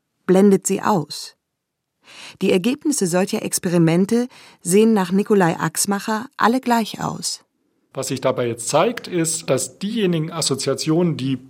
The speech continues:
Speaker 2: willentlich und bewusst unterdrückt werden, tatsächlich schlechter erinnert werden. Und das heißt, man kann offenbar durch willentliche Anstrengung Erinnerungsspuren, Verknüpfungen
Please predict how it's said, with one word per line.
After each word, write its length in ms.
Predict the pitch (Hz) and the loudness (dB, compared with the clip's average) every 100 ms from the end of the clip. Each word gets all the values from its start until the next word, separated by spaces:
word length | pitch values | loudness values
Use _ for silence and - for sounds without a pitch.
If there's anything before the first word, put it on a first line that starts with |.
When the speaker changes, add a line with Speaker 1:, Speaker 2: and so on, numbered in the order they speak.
| _ - | _ -8
Speaker 2:
willentlich 640 | 117 214 240 - 180 170 | -4 0 -2 -2 -4 -4
und 80 | 131 | -2
bewusst 520 | 131 120 208 - - | 0 2 0 -2 -8
unterdrückt 640 | 165 127 110 147 247 - | -6 -2 -2 -2 -4 -6
werden, 360 | 156 151 160 165 | 0 2 2 0
tatsächlich 520 | 143 135 147 - 113 | -2 -2 -4 -6 -8
schlechter 600 | - - 127 170 196 - | -8 -4 0 2 2 -4
erinnert 440 | 180 170 170 170 170 | -4 -4 -2 -2 -2
werden. 400 | 165 170 175 - - - - - | -2 0 -2 -6 -14 -20 -20 -16
Und 60 | |
das 180 | 127 - | -14 -2
heißt, 300 | 139 202 - | 0 0 0
man 140 | 143 | -6
kann 180 | 127 143 | -2 -4
offenbar 560 | 165 151 180 185 202 240 - - | -4 -6 -2 0 -2 -4 -12 -10
durch 280 | - 120 120 | -4 -4 0
willentliche 500 | 147 233 233 180 156 | 0 0 -2 -6 -8
Anstrengung 800 | 151 139 - - 147 170 214 220 - - - - | -8 -8 -4 -2 -2 -2 -6 -8 -12 -20 -16 -4
Erinnerungsspuren, 1080 | 131 151 208 196 180 - - 190 202 208 | 0 2 2 0 -2 -4 -6 -4 -2 -4
Verknüpfungen 960 | - 127 - 165 180 - 185 185 196 196 | -2 -2 0 0 0 -2 0 0 0 -4